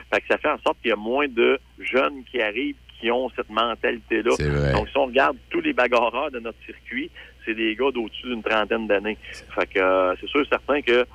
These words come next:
Speaker 1: euh, le produit a diminué. Maintenant, l'A D N n'a pas changé. Il y a encore des combats. Ben, c'est, c'est moins fréquent
Speaker 2: C'est
Speaker 1: quand
Speaker 2: moins.
Speaker 1: même, mais le jeu est très rapide, puis c'est
Speaker 2: C'est
Speaker 1: un
Speaker 2: ça.
Speaker 1: très, très bon calibre, là.
Speaker 2: Hey, euh, pendant que tu dis ça, euh, t'as évolué dans la Ligue junior majeure du Québec, André, toi ?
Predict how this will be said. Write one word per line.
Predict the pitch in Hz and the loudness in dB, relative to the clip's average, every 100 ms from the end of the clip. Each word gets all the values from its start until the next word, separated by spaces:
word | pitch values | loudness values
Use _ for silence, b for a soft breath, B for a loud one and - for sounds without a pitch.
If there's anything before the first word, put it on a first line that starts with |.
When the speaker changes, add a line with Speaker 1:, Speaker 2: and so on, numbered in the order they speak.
| B - | B 2
Speaker 1:
euh, | 104 104 101 98 98 92 87 69 - - - - | 4 4 2 0 -2 -2 -6 -10 -14 -20 -12 -8
le | |
produit | - 117 110 165 | -4 -4 0 2
a | 170 | 0
diminué. | 131 123 117 165 | -2 -2 2 2
Maintenant, | 135 113 127 | 0 0 2
l'A | 113 | 2
D | 101 | 2
N | 117 135 | 2 2
n'a | 123 | 0
pas | - 123 | 2 0
changé. | - 117 107 98 101 | 2 0 0 0 0
Il | 120 | 2
y | |
a | 98 | 0
encore | 95 127 | 0 0
des | 123 | -2
combats. | 107 107 98 107 139 B B B | -2 -4 4 4 4 B B B
Ben, | - 98 98 95 95 90 - | 0 2 2 2 0 -2 -10
c'est, | - | -4
c'est | 101 | -4
moins | 101 117 110 | 2 2 2
fréquent | 107 98 113 | 0 2 0
Speaker 2:
C'est | 110 | 2
Speaker 1:
quand | 98 | 2
Speaker 2:
moins. | - | 4
Speaker 1:
même, | 123 | 2
mais | 110 | 0
le | 98 | 2
jeu | 120 117 | 2 2
est | - | 0
très | 110 104 | -4 -2
rapide, | 87 98 101 - | -4 -2 -2 -4
puis | - | -8
c'est | 87 | -2
Speaker 2:
C'est | |
Speaker 1:
un | 92 | -2
Speaker 2:
ça. | 90 | -2
Speaker 1:
très, | - 104 | -2 -2
très | 101 | -2
bon | 98 | -2
calibre, | 95 85 87 82 | -2 -2 -2 -4
là. | 85 B B B | -10 B B B
Speaker 2:
Hey, | 95 117 117 | 4 4 4
euh, | 87 82 | 2 2
pendant | 76 92 127 | 2 2 2
que | 139 | 2
tu | - | 0
dis | 80 | 0
ça, | - - 120 120 | 0 4 4 4
euh, | 80 78 | 2 0
t'as | 73 | 2
évolué | 120 139 151 180 | 2 4 2 0
dans | 135 110 | 0 0
la | 101 | 0
Ligue | 127 107 | 0 0
junior | 110 107 | 2 4
majeure | 98 82 87 | 4 4 2
du | 78 | 0
Québec, | - 90 - - | -2 0 0 2
André, | 170 160 170 | 2 4 2
toi ? | 185 170 | 0 2